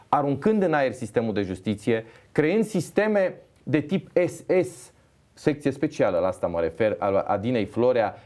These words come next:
pentru a lovi ca, cu ajutorul unei bâte de baseball toți adversarii tăi, astăzi din sistemul judiciar,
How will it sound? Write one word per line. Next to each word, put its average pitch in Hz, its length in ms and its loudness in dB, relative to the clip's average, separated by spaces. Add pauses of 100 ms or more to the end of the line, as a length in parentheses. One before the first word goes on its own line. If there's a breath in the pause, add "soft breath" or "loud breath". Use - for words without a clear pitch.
(160 loud breath)
pentru 123 400 0
a 117 280 0 (100)
lovi 139 500 2
ca, 123 320 -2 (340)
cu - 100 2
ajutorul 139 340 0
unei 143 140 0
bâte 160 300 0
de 123 100 0
baseball 107 640 0 (360 loud breath)
toți 208 260 2
adversarii 117 600 0
tăi, 113 380 0
astăzi 170 340 -2
din 175 80 -2
sistemul 156 380 -2
judiciar, 175 540 0